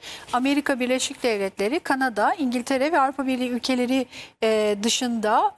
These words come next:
e, BioNTech aşısı olanları biz ülkemizde karantinaya tabi tutacağız dedi. Yani kırmızı listeden Türkiye'nin çıkması. Yani bu şu demek, yani biz şu ülkelerde olan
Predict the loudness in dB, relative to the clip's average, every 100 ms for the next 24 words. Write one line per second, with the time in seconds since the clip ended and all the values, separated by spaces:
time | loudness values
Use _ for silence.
0 | 0 2 2 2 2 2 2 0 0 -2
1 | -4 -4 0 2 2 0 0 0 0 -2
2 | -2 -2 0 -4 -2 0 0 2 0 0
3 | 0 0 2 2 0 2 2 2 -2 -4
4 | -6 -2 0 0 -2 -6 -6 -12 -14 -16
5 | -4 -2 -2 -2 0 0 0 -2 -2 0
6 | 0 0 -6 -2 -2 -2 -4 -4 -4 -2
7 | -4 -4 -10 -2 0 0 0 0 0 -2
8 | -6 -2 -2 -2 -4 -4 -2 0 0 0
9 | 2 2 0 0 0 2 2 0